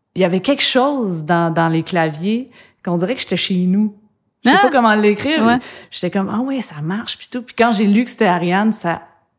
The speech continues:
Speaker 1: tout d'un coup, tout a eu du sens dans ma tête. J'ai fait, « OK, c'était la personne avec l'instinct musical qui pouvait habiller ces chansons-là pour que ça fitte. »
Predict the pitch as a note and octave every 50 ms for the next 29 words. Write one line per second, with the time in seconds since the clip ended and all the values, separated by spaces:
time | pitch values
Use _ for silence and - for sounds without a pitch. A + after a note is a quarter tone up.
0 | _ - - B3 A#3+ G#3 A3+ G3 F3+ E3+ - - A3 A3 G3+ A3 G3+ - F3+ E3+
1 | F#3 E3+ C#3+ - - - F#3+ F3 E3+ E3+ D#3+ D3+ D3+ D3 D3 C#3+ - - - _
2 | - - _ _ _ _ _ _ _ _ - F3+ F3 - F3+ E3+ - E3 D#3+ -
3 | G3+ G3 F#3 G3 - _ _ _ _ - - - F#3+ F#3 F#3 F3+ - - - -
4 | F3+ F#3 G3+ A3 B3 - - G3 F#3 - - - G3+ G#3 A3+ A#3+ A#3+ A#3 A3+ -
5 | F3+ E3+ D#3+ E3+ E3+ E3+ E3+ E3+ - - - - _ _ _ _ _ _ _ _
6 | _ - - F3 F3+ F#3 G3 G3+ G3 G3 F#3 F3 - - - G#3 G3+ G#3 G#3+ G#3
7 | G3 F3 E3 E3 E3 E3 - F#3 F3+ F#3+ G3 G3 G3 G3 F#3+ F3+ - - - G3
8 | E3 - - F#3 E3+ E3 D#3+ F3+ F3+ F#3 F#3 F3+ F3 D3+ D3 D#3+ D#3 E3+ F#3 F3
9 | - F3 D#3+ - E3 D#3 D3+ - D#3+ D3+ D3+ D#3+ D#3+ D#3+ - - - - - E3
10 | - - A3 -